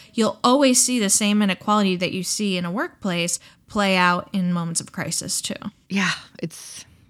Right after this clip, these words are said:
Speaker 2: it's fascinating. <laughs>
Speaker 1: And
Speaker 2: Well,
Speaker 1: I think the
Speaker 2: yeah.
Speaker 1: other thing is it hurts everybody,
Speaker 2: Mm-hmm.
Speaker 1: right? <laughs> Like, it's not,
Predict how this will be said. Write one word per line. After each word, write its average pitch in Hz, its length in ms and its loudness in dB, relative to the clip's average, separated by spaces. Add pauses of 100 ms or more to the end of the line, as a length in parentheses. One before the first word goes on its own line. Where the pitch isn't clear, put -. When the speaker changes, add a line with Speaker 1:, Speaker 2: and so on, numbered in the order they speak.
Speaker 2:
it's - 180 -14
fascinating. - 880 0
<laughs> - 60 -20 (260)
Speaker 1:
And 339 120 4
Speaker 2:
Well, 294 200 8
Speaker 1:
I 359 100 6
think 370 240 0
the - 80 6
Speaker 2:
yeah. - 80 6
Speaker 1:
other 311 180 2
thing 302 160 0
is 330 240 2
it 277 140 2
hurts 320 320 -2
everybody, 294 600 -2
Speaker 2:
Mm-hmm. 233 120 6
Speaker 1:
right? 247 240 8
<laughs> 269 200 0
Like, 311 180 2
it's - 240 -2
not, 254 480 4